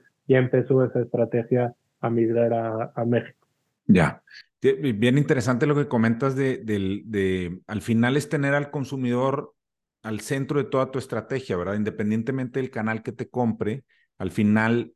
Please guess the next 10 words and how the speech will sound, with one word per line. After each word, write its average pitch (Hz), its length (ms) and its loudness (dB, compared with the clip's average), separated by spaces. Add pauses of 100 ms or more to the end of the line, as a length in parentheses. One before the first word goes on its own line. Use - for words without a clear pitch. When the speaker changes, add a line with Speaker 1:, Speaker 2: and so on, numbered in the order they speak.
(140)
Speaker 2:
tú - 180 -6
como, 117 520 0
como 92 380 -4
marca, 117 380 -2
como 107 220 -6
empresa, 117 560 -2
lo 107 160 -4
que 85 200 -10
quieres 107 360 0
es 113 300 -2